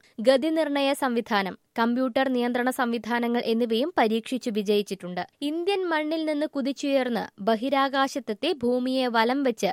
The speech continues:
തിരിച്ച് ഭൂമിയിൽ ഇറങ്ങാനുള്ളതാണ് ഷട്ടിൽ. അതിന് കൂടുതൽ പരീക്ഷണങ്ങൾ വേണം. സ്പേസ് ഷട്ടിൽ പദ്ധതി. രണ്ടായിരത്തി പതിനാറ് മെയ് ഇരുപത്തിമൂന്നിനാണ് ഷട്ടിൽ പരീക്ഷണത്തിന് തുടക്കം. ഷട്ടിലിന്റെ നീളം ആറ് ദശാംശം അഞ്ച് മീറ്റർ.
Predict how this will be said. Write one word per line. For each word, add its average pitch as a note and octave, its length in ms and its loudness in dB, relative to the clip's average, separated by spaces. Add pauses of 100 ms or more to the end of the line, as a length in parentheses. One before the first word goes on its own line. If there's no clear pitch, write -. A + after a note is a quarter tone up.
(140)
തിരിച്ച് C#4+ 360 0
ഭൂമിയിൽ C#4 540 0
ഇറങ്ങാനുള്ളതാണ് B3+ 840 0
ഷട്ടിൽ. F3 340 -8 (280)
അതിന് A3 280 0
കൂടുതൽ C4 500 0
പരീക്ഷണങ്ങൾ A#3 720 -4
വേണം. F#3 360 -8
സ്പേസ് D#4+ 460 0
ഷട്ടിൽ E4 360 2
പദ്ധതി. G#3 420 -2 (240)
രണ്ടായിരത്തി C#4+ 480 4
പതിനാറ് D#4 420 2
മെയ് C4+ 280 2
ഇരുപത്തിമൂന്നിനാണ് C#4+ 920 0
ഷട്ടിൽ C4+ 360 -2
പരീക്ഷണത്തിന് A3+ 680 -2
തുടക്കം. F3 360 -6 (120)
ഷട്ടിലിന്റെ C#4 600 2
നീളം B3 360 2 (120)
ആറ് B3 260 2
ദശാംശം A#3+ 580 0
അഞ്ച് G#3 280 0
മീറ്റർ. F#3 300 -4